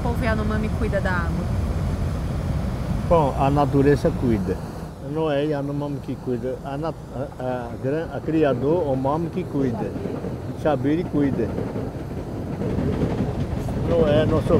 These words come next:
Speaker 2: filho, nosso parente não cuida. O Xabiri cuida a água, preservar e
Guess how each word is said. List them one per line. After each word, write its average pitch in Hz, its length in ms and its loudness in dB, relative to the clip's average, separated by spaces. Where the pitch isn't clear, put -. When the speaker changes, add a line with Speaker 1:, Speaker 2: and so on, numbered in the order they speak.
Speaker 2:
filho, 156 420 4
nosso 147 200 2
parente 156 280 4
não 175 200 2
cuida. - 260 4
O - 160 0
Xabiri 160 400 6
cuida - 280 4
a 143 280 4
água, 165 300 6
preservar 147 840 6
e 143 340 0